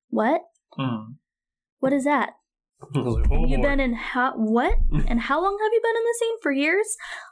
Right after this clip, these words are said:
Speaker 1: What? Okay, so here we go. <laughs> Yeah. It's alarming, but it's quite common.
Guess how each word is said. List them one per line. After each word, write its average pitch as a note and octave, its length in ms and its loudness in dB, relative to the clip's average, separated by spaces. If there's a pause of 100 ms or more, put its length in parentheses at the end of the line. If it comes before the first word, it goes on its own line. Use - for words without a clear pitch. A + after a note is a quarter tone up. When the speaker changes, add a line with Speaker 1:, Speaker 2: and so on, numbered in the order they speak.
Speaker 1:
What? - 280 -2 (840)
Okay, C#4+ 360 0 (220)
so - 160 -4
here C4+ 160 4
we C4+ 80 2
go. G#3+ 200 -2
<laughs> E4 720 -2 (1120)
Yeah. - 260 -2 (720)
It's - 340 -4 (280)
alarming, A3 500 -2 (100)
but - 200 -2 (100)
it's - 240 -4 (220)
quite - 180 -6
common. A#3 320 -6